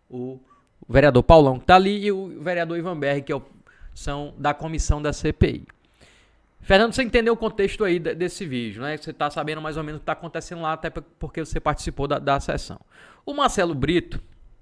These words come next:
ele finalmente foi ouvido, né? Depois de muitas idas na Câmara sem conseguir ser ouvido. E o depoimento dele foi marcado por isso aí:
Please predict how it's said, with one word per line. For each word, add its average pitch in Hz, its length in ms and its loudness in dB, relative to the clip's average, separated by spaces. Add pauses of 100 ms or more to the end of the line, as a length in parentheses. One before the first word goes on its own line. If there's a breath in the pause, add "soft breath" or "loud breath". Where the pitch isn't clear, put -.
(560)
ele 190 160 -4
finalmente 160 760 -8 (640)
foi 147 200 6
ouvido, 147 460 2
né? 139 100 -6
Depois 127 300 -10
de 110 120 -16
muitas 110 680 -14 (540)
idas 123 300 -6
na 110 120 -10
Câmara 110 420 -8
sem 113 200 -12
conseguir 107 340 -8
ser 127 120 -12
ouvido. 127 300 -8 (560 loud breath)
E 294 60 -8
o - 20 -6
depoimento 226 460 -2
dele 214 140 -2
foi 233 140 -6
marcado 208 340 -4
por 220 180 -8
isso 226 180 -8
aí: 156 300 -8